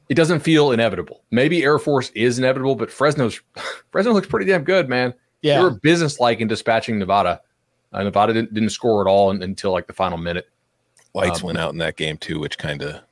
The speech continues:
Speaker 3: messed with the flow.
Speaker 1: Yeah, I, I, like, we're gonna have some really good G five matchups down the stretch here.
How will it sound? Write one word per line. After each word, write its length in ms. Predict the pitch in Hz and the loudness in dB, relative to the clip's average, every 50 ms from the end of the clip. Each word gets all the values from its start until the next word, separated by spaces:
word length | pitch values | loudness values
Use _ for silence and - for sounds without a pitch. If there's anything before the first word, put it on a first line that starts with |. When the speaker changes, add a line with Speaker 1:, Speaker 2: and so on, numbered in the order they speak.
| _ _ - | _ _ -6
Speaker 3:
messed 280 | 78 76 73 - - | -4 -4 -4 -4 -6
with 140 | - 76 - | -10 -10 -8
the 80 | - - | -10 -10
flow. 420 | - - 73 76 76 71 - - _ _ _ _ _ _ _ _ | -6 -4 -4 -2 -2 -4 -6 -12 _ _ _ _ _ _ _ _
Speaker 1:
Yeah, 320 | - 165 220 277 269 - - _ - - | -4 -4 -4 -4 -4 -8 -12 _ -12 -12
I, 40 | - | -10
I, 300 | - - - 139 123 - - _ _ _ _ _ _ _ _ _ _ _ _ _ _ _ _ _ _ _ _ _ _ _ _ _ _ _ _ _ _ _ _ _ _ _ - - | -6 -2 -2 -2 -2 -4 -10 _ _ _ _ _ _ _ _ _ _ _ _ _ _ _ _ _ _ _ _ _ _ _ _ _ _ _ _ _ _ _ _ _ _ _ -14 -12
like, 160 | - - - | -12 -8 -4
we're 100 | 120 143 | -2 0
gonna 120 | 202 254 226 | 0 2 0
have 180 | 180 165 151 | 0 -2 -2
some 160 | - - 131 107 | -4 -4 -4 -2
really 240 | 92 110 113 113 113 | 0 0 0 2 2
good 140 | 117 110 101 | 0 -2 -2
G 140 | 117 117 | -2 -4
five 220 | 104 - 117 113 101 | 0 2 2 2 2
matchups 380 | 98 104 156 - - - - | 0 -2 -4 -4 -6 -10 -8
down 180 | - 92 92 98 | -6 -6 -6 -4
the 60 | 101 | -6
stretch 320 | - - 110 120 156 - - | -6 -4 -4 -4 -4 -4 -8
here. 240 | - - - - | -16 -16 -20 -20